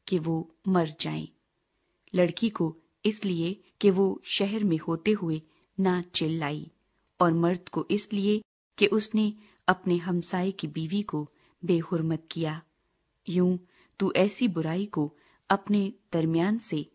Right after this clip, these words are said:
दफा करना। पर अगर उस आदमी को वही लड़की जिसकी निस्बत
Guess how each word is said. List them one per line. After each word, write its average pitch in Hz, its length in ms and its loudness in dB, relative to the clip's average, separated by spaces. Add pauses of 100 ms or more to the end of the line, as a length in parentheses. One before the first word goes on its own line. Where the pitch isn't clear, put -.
(280)
दफा 165 360 -2
करना। 156 460 -6 (920)
पर 165 200 -2
अगर 185 260 0 (420)
उस 196 240 0
आदमी 175 340 0
को 156 240 -6 (360)
वही 208 280 2
लड़की 180 460 -4 (320)
जिसकी 202 340 -2
निस्बत 180 440 0